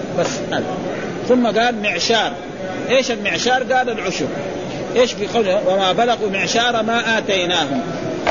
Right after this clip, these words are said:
"وما بلغوا معشار"، الآية في سورة سبع برضه، "وما بلغوا معشار ما آتينا". يعني معنى ذلك إن أهل مشركي قريش ومشركي مكة هؤلاء يعني ما عندهم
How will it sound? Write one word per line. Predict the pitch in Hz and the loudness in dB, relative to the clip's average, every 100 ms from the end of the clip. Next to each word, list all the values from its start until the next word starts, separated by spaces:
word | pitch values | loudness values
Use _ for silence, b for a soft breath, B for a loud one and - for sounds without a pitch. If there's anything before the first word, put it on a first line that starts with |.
| - - 143 | -2 -2 0
"وما | 180 180 | 2 2
بلغوا | 180 233 208 202 | 2 2 2 0
معشار"، | 180 170 170 196 185 156 156 - - | -2 -2 0 2 4 2 0 -4 -4
الآية | 175 208 190 | 2 4 4
في | 202 185 | 2 -2
سورة | 208 165 - | 0 0 2
سبع | 214 180 | 2 2
برضه، | 160 180 214 247 - - - | 0 0 2 0 -2 -8 -2
"وما | 180 190 | 2 4
بلغوا | 233 226 208 | 4 2 0
معشار | 185 190 175 220 233 214 | 0 0 2 2 4 2
ما | 196 190 170 | 2 2 0
آتينا". | 156 143 - - - 180 | 0 -2 -2 -6 -2 2
يعني | 202 220 | 2 2
معنى | 247 254 226 | 2 2 2
ذلك | 180 185 175 226 - - - - | 4 4 4 2 -2 -10 -8 -2
إن | 208 202 | 0 2
أهل | 233 247 226 - 202 - - 226 | 2 2 0 -2 -6 -6 -2 0
مشركي | 254 240 208 185 180 - - 165 | 2 0 2 0 0 -4 -2 2
قريش | 175 180 175 | 4 4 0
ومشركي | 165 247 226 214 190 | -2 0 0 0 0
مكة | 185 220 190 | 0 0 2
هؤلاء | 165 151 160 220 262 - - - - 185 | 2 2 2 2 2 -2 -12 -12 -6 0
يعني | 220 240 | 2 2
ما | 240 | 0
عندهم | 294 277 294 285 269 254 | 0 2 2 2 2 2